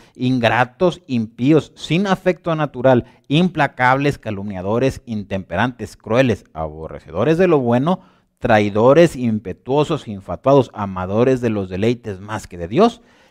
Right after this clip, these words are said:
que tendrán apariencia de piedad, pero negarán la eficacia de ella. A estos evita". Oiga,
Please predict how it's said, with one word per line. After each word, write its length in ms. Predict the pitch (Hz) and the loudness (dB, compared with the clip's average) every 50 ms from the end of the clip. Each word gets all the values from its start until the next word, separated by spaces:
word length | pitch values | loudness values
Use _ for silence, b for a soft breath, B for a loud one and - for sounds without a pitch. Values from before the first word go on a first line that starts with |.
| b b | b b
que 160 | _ 110 104 - | _ -4 -4 -4
tendrán 400 | - 98 95 92 98 110 117 117 | -6 -10 -12 -8 -6 -4 -2 -2
apariencia 1300 | 113 107 - 95 95 90 101 107 110 113 123 123 131 135 139 131 - - - - 135 131 127 123 120 117 | -4 -4 -2 -4 -2 -2 -2 -2 -2 -2 -2 -2 -4 -6 -6 -8 -10 -10 -8 -4 -2 0 2 2 2 2
de 140 | 117 110 | 2 -2
piedad, 500 | - - 101 95 95 104 113 123 120 120 _ | -2 -4 -6 -2 0 2 2 0 0 -2 _
pero 200 | 113 104 101 98 | -6 -6 -4 -6
negarán 540 | 95 92 92 90 92 101 101 104 107 107 107 | -6 -6 -6 -4 -4 -2 -2 -2 -4 -4 -6
la 100 | 107 101 | -6 -8
eficacia 680 | - - 101 - - 104 95 107 - - 101 98 98 | -8 -12 -16 -10 -6 -4 -4 -4 -4 -6 -6 -6 -6
de 260 | 95 95 95 101 104 | -6 -6 -4 -2 -2
ella. 320 | 107 110 104 101 98 92 b b b b b b b | -2 -2 0 -2 -2 -2 b b b b b b b
A 220 | - 82 87 95 | -8 -4 -2 -2
estos 720 | 101 107 107 101 - - _ _ 104 101 104 101 - - _ _ _ _ _ _ | 0 0 -2 -2 -6 -12 _ _ -6 -4 -4 -6 -8 -12 _ _ _ _ _ _
evita". 560 | _ - 98 98 98 98 104 104 95 - 85 - | _ -8 -6 -4 -4 -2 -2 -4 -4 -4 -8 -8
Oiga, 340 | - 107 120 120 117 101 | -4 -4 -2 -2 -2 -2